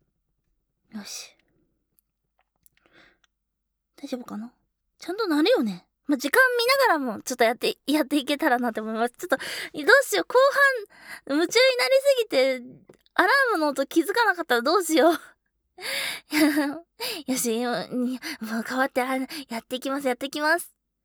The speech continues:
では、いきます。よーい。スタート！はい、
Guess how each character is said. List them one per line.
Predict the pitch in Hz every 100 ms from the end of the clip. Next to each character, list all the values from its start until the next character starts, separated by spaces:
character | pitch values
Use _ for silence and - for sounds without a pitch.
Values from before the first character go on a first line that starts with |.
| _ _ _ _ _
で | 226
は、 | 208 - _ _ _ _ _ _ _ _ _ _ _ _ _
い |
き | -
ま | 208 190 196 -
す。 | - - _ _ _ _ _ _ _ _ _ _ _ _ _ _ _ _ _
よ | 294
ー | 311 285 240 208
い。 | 208 - _ _ _ _ _ _ _ _ _ _ _ _ _ _ _ _
ス | _
タ | 480 539 415
ー | 254
ト！ | - _ _ _ _ _ _ _ _ _ _ _ _ _ _ _ _ _ _ _
は |
い、 | 262